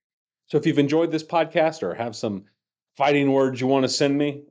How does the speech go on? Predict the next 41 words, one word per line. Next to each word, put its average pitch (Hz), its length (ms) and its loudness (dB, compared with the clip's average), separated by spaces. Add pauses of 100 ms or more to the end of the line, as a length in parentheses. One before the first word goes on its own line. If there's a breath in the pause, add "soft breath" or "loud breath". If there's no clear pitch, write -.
email 170 340 2
me, 98 140 -6
Jimmy 131 300 0
at 113 80 0
jimmy's 120 260 0
table 101 280 -2
dot 95 260 -2
com. 113 460 -8 (380)
If 107 120 -6
you 123 120 0
haven't 127 220 2
had 123 120 0
the 123 80 2
opportunity 117 460 0
to 110 100 0
subscribe 104 680 -2
yet, 139 160 -2
go 143 40 0
to 110 60 -4
jimmy's 101 320 -6
table 92 220 -2
dot 90 180 -2
com 90 180 -14
slash 95 380 -4
subscribe, 160 460 0
and 127 100 -2
you 92 60 -6
can 90 120 0
find 90 200 -2
your - 80 -10
favorite - 500 -2
way 101 200 -6
to - 120 -14
subscribe, - 1000 -4 (340 soft breath)
whether 110 260 2
that's 110 300 0
through 104 240 -6
Apple, 143 340 2
Spotify, 131 520 0
Stitcher, 127 340 -4
SoundCloud, 117 960 0